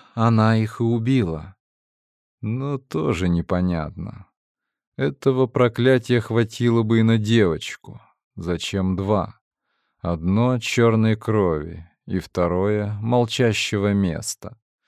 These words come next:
С другой стороны, девочка жива, и если от крови её защитило зеркало,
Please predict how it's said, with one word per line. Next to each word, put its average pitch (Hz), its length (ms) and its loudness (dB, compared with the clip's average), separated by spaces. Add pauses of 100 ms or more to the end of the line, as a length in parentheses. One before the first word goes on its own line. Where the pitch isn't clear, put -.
(340)
С 90 140 -12
другой 92 520 -4
стороны, 127 500 2
девочка 127 580 2
жива, 110 720 2 (140)
и - 100 -12
если 92 440 -2
от 98 180 2
крови 110 480 2
её 92 380 -2
защитило 87 680 -4
зеркало, 113 760 0